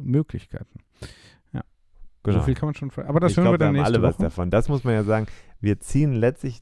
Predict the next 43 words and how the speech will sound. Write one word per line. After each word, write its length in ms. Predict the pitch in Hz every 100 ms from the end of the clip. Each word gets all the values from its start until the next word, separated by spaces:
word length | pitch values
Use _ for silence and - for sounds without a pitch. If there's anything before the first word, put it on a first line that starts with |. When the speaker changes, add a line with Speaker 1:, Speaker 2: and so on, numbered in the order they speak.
| - -
Speaker 2:
ich 200 | - 110
weiß 200 | 113 120
nicht, 100 | 98
ob 100 | 98
die 160 | 104
Hörer 600 | 98 110 117 110 101 92 - - - -
in 160 | 113
der 120 | 98 90
Dachregion, 960 | 104 107 104 95 101 98 101 98 95 - - _ _
ich 80 | -
finde 160 | 135
das 80 | 117
eigentlich 120 | 107 117
ganz 160 | 110
gut, 180 | - 135
wie 40 |
das 200 | 82 85
da 160 | - 87
jetzt 180 | 85 -
eben, 240 | 90 82 -
hast 140 | 117 131
du 40 |
aber 120 | 101
lange 220 | 98 123
drüber 180 | 107 101
nachgedacht. 380 | 107 113 80 82
Speaker 1:
Nee, 280 | 120 123 123 - _ -
Speaker 2:
Ob 140 | 107
Speaker 1:
gar 100 | 160
Speaker 2:
die 100 | 156
Speaker 1:
nicht. 100 | 104
Speaker 2:
Hörer 180 | 113 127 113 110 110
Speaker 1:
Spontan, 300 | 143 160 101 - -
spontan. 300 | - 135 170
Speaker 2:
in 120 | 147
der 120 | 143 120
Dachregion 1040 | 123 - 120 110 110 107 110 110 107 85 90
auch 280 | - 104 -
dieses 360 | - 110 95 -
Begr-, 400 | 101 95 101 98
diesen 200 | 95 98
Begriff 300 | 92 95 95
des 200 | 92